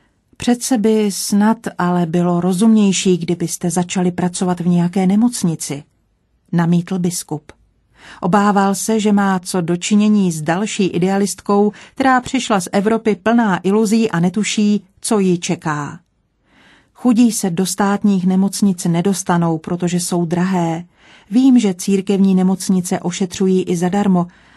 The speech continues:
ale chudí, hlavně gaučové nebo indiáni, tam stejně nechtějí jít. Aneška se rozhorlila. Potřebují někoho, kdo by žil mezi nimi, komu by důvěřovali.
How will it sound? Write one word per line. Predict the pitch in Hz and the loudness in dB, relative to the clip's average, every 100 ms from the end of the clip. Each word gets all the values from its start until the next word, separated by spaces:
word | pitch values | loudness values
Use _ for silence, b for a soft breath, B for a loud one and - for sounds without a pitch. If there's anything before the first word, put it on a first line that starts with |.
| B | B
ale | 180 | -2
chudí, | 180 254 262 196 185 | -2 0 0 2 0
hlavně | 180 185 180 185 | 0 0 0 0
gaučové | 165 196 247 240 214 185 175 | -2 -4 -4 -2 0 2 2
nebo | 175 175 180 | 2 0 0
indiáni, | 202 214 220 196 190 190 | 2 2 2 2 2 0
tam | 185 175 | 0 -2
stejně | 175 - 233 254 220 | -2 -2 2 4 4
nechtějí | 190 185 175 165 160 | 2 -2 -2 0 -2
jít. | 147 151 156 147 - - _ _ _ _ _ _ _ _ _ _ _ - | -4 -4 -4 -6 -10 -20 _ _ _ _ _ _ _ _ _ _ _ 0
Aneška | 175 180 - 175 | 0 0 -4 -6
se | 208 | -2
rozhorlila. | 196 180 165 160 156 147 147 _ _ _ B B B | -2 -2 -4 -4 -6 -8 -12 _ _ _ B B B
Potřebují | - 214 254 240 262 233 | -4 -2 0 2 4 4
někoho, | 202 208 233 208 233 240 | 4 2 -2 -2 -2 -2
kdo | 240 | -2
by | 208 208 | 0 0
žil | 190 226 | 0 2
mezi | 226 226 240 | 2 2 2
nimi, | 226 262 214 151 | 4 4 2 -2
komu | - 175 180 | -4 0 0
by | 190 208 | 0 -2
důvěřovali. | 180 214 240 262 226 170 151 151 | -2 -2 0 0 0 -2 -2 -6